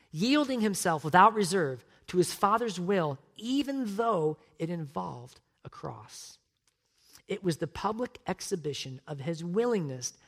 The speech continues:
to assume the burden of sin of the whole race. All right, so allow me to make an application here.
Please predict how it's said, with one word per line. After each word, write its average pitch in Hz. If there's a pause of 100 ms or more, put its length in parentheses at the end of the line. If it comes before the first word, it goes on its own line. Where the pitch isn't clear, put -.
(160)
to 175
assume 233
the 170
burden 180
of 196
sin 123 (360)
of 131
the 120
whole 139
race. 113 (1900)
All 143
right, 139
so 156
allow 185
me 214
to 180
make 165
an 151
application 139
here. 117